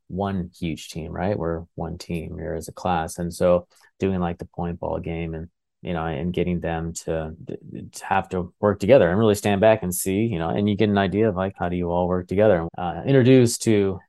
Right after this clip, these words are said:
not being told what to do, but here's a few constraints and then figure it out.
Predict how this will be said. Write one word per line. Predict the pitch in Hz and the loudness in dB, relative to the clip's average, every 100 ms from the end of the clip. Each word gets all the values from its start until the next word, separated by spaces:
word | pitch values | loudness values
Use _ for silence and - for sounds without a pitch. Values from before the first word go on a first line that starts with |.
| - | -8
not | 82 90 98 98 | -2 2 2 0
being | 95 98 90 | -2 -4 0
told | 98 95 | 0 2
what | 98 92 | 0 -2
to | |
do, | 85 104 92 | 0 2 2
but | 85 85 | 2 0
here's | 87 101 90 - | 0 0 -2 -4
a | 90 | -6
few | - 101 | -2 -4
constraints | 92 87 - 131 104 - | -4 -8 -4 -2 -2 -6
and | |
then | 82 82 | -8 -6
figure | 85 78 | -6 -4
it | 78 | 0
out. | 95 90 85 | 4 4 2